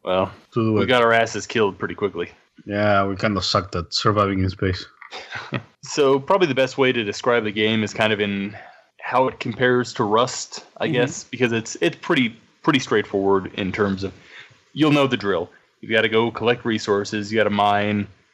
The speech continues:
Speaker 1: build things, use those things to build other things. Um,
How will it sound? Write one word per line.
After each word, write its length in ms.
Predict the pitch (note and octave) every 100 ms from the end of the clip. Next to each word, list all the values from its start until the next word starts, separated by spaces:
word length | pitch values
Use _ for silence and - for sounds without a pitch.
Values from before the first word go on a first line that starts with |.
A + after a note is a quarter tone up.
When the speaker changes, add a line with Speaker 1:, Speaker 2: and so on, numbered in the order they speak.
| _ _ _ -
Speaker 1:
build 320 | - A#2+ A2+ A2+
things, 580 | A2+ A2 A2 A2+ A2 - -
use 240 | A2 G#2
those 260 | A2 G#2 -
things 360 | A2 G#2+ G#2+
to 80 | -
build 240 | G#2 G2+
other 200 | G#2 G#2
things. 540 | G2 G2+ G2 G2 G2 - - _ _ _ _ _ _
Um, 420 | G3+ G3 F#2 F#2+